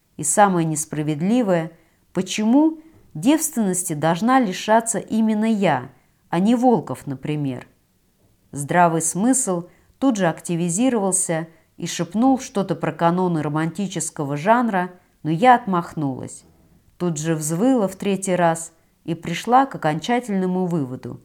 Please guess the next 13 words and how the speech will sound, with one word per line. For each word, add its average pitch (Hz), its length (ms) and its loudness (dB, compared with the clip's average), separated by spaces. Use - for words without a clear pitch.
Идеалом 175 760 4
новый 165 340 0
мир 233 320 0
даже 233 400 4
не 233 140 0
пахнет, 139 640 -2
да 147 140 -2
и 196 60 0
все 285 220 0
мои 247 240 2
приключения 214 840 -4
в - 60 -12
фэнтези – 139 720 -4